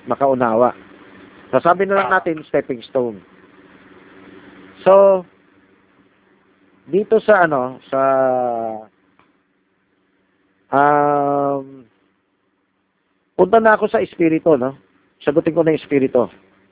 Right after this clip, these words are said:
Um, tama ba na sequential ang one,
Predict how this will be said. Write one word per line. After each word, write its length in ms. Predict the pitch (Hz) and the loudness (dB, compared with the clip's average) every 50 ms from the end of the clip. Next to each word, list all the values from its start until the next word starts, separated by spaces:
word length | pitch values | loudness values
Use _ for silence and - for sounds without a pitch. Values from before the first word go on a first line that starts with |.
| _ _ _ _ _ _ _ _ - _ _ _ _ _ _ _ _ _ _ _ _ _ _ _ _ _ | _ _ _ _ _ _ _ _ -20 _ _ _ _ _ _ _ _ _ _ _ _ _ _ _ _ _
Um, 1040 | - 165 170 170 175 170 170 170 165 165 165 165 165 160 160 160 156 156 151 151 147 - _ - | 0 2 2 2 2 2 2 2 2 0 0 -2 -2 -4 -8 -12 -12 -12 -12 -14 -16 -10 _ 0
tama 400 | 208 214 220 220 220 226 - 202 | 2 2 2 2 0 -2 -2 0
ba 320 | 185 196 190 190 196 214 208 202 | 0 0 2 2 2 0 -2 -2
na 140 | 196 190 175 170 165 160 156 147 143 139 131 127 123 120 - - | -4 -2 -2 -2 -2 -2 -4 -4 -6 -6 -8 -8 -10 -10 -8 -8
sequential 640 | 170 - - 175 175 170 160 - - 180 185 185 180 | -8 -4 0 0 0 0 0 0 2 2 2 2 0
ang 160 | 160 156 151 | -2 -2 0
one, 480 | 147 143 143 147 143 147 151 156 156 | 0 2 2 0 0 -4 -12 -14 -16